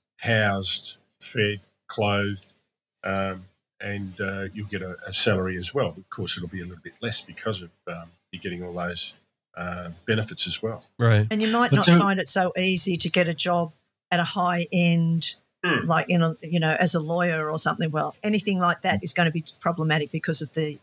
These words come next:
Speaker 3: education skill standards. But for
Speaker 4: So
Speaker 3: most backpackers, they wanna work in
Speaker 4: Hmm.
Speaker 3: ca-, pubs and cafes and meet people.
Speaker 2: Mm-hmm.
Speaker 4: So how long can they, how long visa do they get and how long,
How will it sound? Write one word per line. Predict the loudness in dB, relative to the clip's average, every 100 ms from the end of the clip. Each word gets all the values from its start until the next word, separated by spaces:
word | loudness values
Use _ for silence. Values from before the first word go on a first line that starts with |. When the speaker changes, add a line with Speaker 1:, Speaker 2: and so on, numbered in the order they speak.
| -6
Speaker 3:
education | -4 -2 0 2 2
skill | 2 0 -2 0
standards. | 2 4 4 4 -4 -10 _ _ _ _ _
But | 2 2 2
for | -2 2
Speaker 4:
So | 6
Speaker 3:
most | 6 4 0
backpackers, | -2 -4 -14 -10 -4 -2 0
they | 2 2
wanna | 2 -2
work | 2 2 4
in | 2 0
Speaker 4:
Hmm. | -6 _
Speaker 3:
ca-, | -12 -12 _ _ -2
pubs | 0 2 0
and | 2
cafes | 0 2 2 2
and | 0
meet | -6 -6
people. | -8 -8 -8 -12 -12 -20 _ _ _ 2
Speaker 2:
Mm-hmm. | 4 6
Speaker 4:
So | 4 6 6
how | 6
long | 6 6
can | 6 6
they, | 6 4
how | 4
long | 6 6 6
visa | 6 6 4
do | 4
they | 2 4
get | 4 2 4
and | 4
how | 6
long, | 6 6